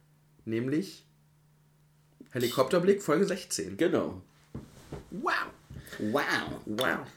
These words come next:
Speaker 1: Gut, ich hab mir übrigens gerade hier beim Anzünden dieser wunderschönen Weihnachtskerze ein paar Haare weggesenzt und jetzt riecht es hier einfach nach verbranntem
Speaker 2: Mhm.
Speaker 1: Haar. Hm, yummy.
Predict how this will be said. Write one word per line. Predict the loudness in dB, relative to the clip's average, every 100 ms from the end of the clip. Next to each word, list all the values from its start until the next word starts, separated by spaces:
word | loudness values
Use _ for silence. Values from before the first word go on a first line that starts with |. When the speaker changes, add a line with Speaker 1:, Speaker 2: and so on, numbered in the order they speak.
| -10 10
Speaker 1:
Gut, | 12 12 8 -8 -4
ich | 0
hab | 2
mir | 4
übrigens | 4 6 6 4
gerade | 0 2
hier | 4 6
beim | 6 6 2 2
Anzünden | 2 4 4 2
dieser | 2 2
wunderschönen | 4 2 2 0
Weihnachtskerze | 2 0 -2 -6 -8 -2 0 0
ein | -6 -10
paar | -6 0
Haare | 0 2 0
weggesenzt | 2 2 2 2 0
und | -2
jetzt | -2
riecht | -4 -4
es | -2
hier | -2
einfach | -2 -4
nach | -8
verbranntem | -2 -2 0 -2 0 2 4 6
Speaker 2:
Mhm. |
Speaker 1:
Haar. | 4 2 -6 -16 _ -20 _ _ -18 -18 -20 _ _
Hm, | 2 6 8 6 2 -4 -8 -18 -18 -16
yummy. | -4 6 10 10 8 6